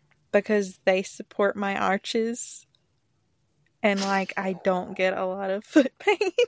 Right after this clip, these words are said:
and, and, like, my ankle that never recovered from whenever I twisted it two years ago. <laughs>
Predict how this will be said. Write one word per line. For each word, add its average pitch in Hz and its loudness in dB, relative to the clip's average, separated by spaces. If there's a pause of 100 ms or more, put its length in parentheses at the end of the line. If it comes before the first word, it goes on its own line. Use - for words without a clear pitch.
and, 381 0
and, 277 0
like, 220 0 (500)
my 269 0
ankle 254 0
that 262 2
never 233 -2
recovered 254 -4
from 233 -4
whenever 220 -4
I 220 -2
twisted 240 -6
it 254 -6
two 269 -8
years 269 -4
ago. - 0
<laughs> - -20